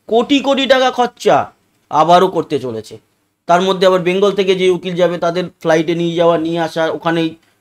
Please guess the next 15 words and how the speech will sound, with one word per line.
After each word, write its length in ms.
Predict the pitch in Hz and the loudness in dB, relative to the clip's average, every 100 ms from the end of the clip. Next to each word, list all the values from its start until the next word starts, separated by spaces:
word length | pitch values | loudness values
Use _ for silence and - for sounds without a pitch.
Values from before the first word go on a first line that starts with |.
| _ | _
রাজার 380 | 127 151 214 220 | 0 4 6 6
হালে 180 | 202 202 | 6 4
সেভেন 320 | 190 185 196 | 2 2 2
স্টার, 200 | 196 196 | 2 0
ফাইভ 220 | 180 175 | 2 -2
স্টার 200 | 165 185 | 0 0
হোটেলে 400 | 170 180 175 170 - _ _ - | 0 -2 -4 -6 -10 _ _ -4
থাকা 260 | 160 190 | 0 0
খাওয়া, 480 | 180 165 170 175 - _ | 2 2 4 2 -2 _
এগুলো 180 | 170 233 | -6 -6
সব 280 | - 277 269 | -2 0 2
রাজ্য 300 | 240 202 220 | 0 -2 -4
সরকার 340 | 247 233 254 | -4 -4 -2
দেবে 200 | 240 262 | -2 0
এবং 280 | 247 233 226 | 0 0 -4